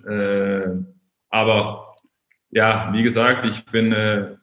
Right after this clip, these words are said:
ich bin dankbar, was ich habe ge-, äh, erreicht in meiner Karriere bis jetzt. Aber ich, ich bin noch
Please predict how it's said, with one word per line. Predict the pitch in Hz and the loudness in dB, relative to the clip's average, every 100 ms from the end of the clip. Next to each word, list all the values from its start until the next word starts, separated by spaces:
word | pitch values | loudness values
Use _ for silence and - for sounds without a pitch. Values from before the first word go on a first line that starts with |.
| _ | _
ich | - | -8
bin | 110 107 | -4 0
dankbar, | 113 127 123 | 0 2 0
was | 110 113 | 0 0
ich | 117 110 | 0 0
habe | 104 104 | -2 0
ge-, | 104 | 0
äh, | - - - 90 87 87 - 62 - _ _ _ _ _ _ _ - | -2 -6 -10 -10 -10 -12 -14 -18 -20 _ _ _ _ _ _ _ -8
erreicht | 95 104 131 131 | 0 2 2 2
in | 113 | 0
meiner | 107 104 | 0 0
Karriere | 104 107 110 | 2 4 2
bis | 107 113 | 2 2
jetzt. | 160 - - - _ | 2 0 -12 -20 _
Aber | 98 95 98 | -4 0 2
ich, | 101 101 101 - _ _ _ _ | 0 -2 -10 -16 _ _ _ _
ich | - | -6
bin | - 110 | 0 4
noch | 123 123 - - | 4 0 -6 -16